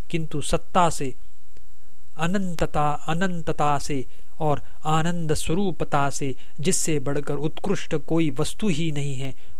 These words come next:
उस परमात्मा की अपरिच्छिन्नता पारमार्थिक ही है। आकाश आदि की तरह दृष्टा पुरुष की शक्ति से कल्पित नहीं है,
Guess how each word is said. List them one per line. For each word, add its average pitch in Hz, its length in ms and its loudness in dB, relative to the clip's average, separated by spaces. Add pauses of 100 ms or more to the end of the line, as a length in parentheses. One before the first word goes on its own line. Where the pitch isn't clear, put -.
उस 190 140 0
परमात्मा 143 800 0
की 135 280 0 (120)
अपरिच्छिन्नता 160 1120 0 (320)
पारमार्थिक 147 680 0
ही 175 220 0
है। 131 260 0 (380)
आकाश 139 480 0
आदि 135 340 0
की 143 180 0
तरह 139 360 0 (300)
दृष्टा 170 420 2
पुरुष 147 340 0
की 143 180 0
शक्ति 139 420 0
से 147 200 0
कल्पित 151 500 0
नहीं 143 300 0
है, 120 180 -2